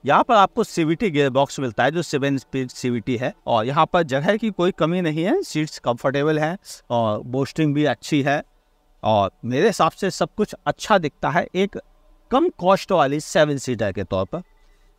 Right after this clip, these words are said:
स्टीयरिंग जो है वह आपको नॉर्मल मिलती है, यहाँ पर कोई लेदर रैप्ड नहीं है। इस साइड आपको म्यूजिक सिस्टम के कंट्रोल्स मिलते हैं और इस साइड उसके ही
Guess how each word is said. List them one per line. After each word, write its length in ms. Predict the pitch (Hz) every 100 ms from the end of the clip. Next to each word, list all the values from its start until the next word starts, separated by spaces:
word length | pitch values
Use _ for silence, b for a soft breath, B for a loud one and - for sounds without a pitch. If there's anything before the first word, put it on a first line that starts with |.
| _
स्टीयरिंग 480 | 165 - 208 247 262
जो 80 | 240
है 160 | 226 247
वह 180 | 170 175
आपको 420 | 156 - - 151
नॉर्मल 320 | 127 123 143
मिलती 300 | 147 139 170
है, 140 | 160 180
यहाँ 180 | 120 117
पर 160 | 127
कोई 260 | 117 123 120
लेदर 320 | 104 95 110
रैप्ड 260 | 113 123 127
नहीं 260 | 123 127
है। 140 | 139 208 - _ _ -
इस 140 | 151
साइड 240 | - 165
आपको 360 | 156 143 - 139
म्यूजिक 260 | 127 120 123
सिस्टम 320 | 127 143 135
के 120 | 135
कंट्रोल्स 580 | 113 110 107 135 147 -
मिलते 320 | 147 135 143
हैं 120 | 139
और 220 | 143 131 131
इस 80 |
साइड 280 | - 135 120
उसके 240 | 113 - 131
ही 280 | 131 135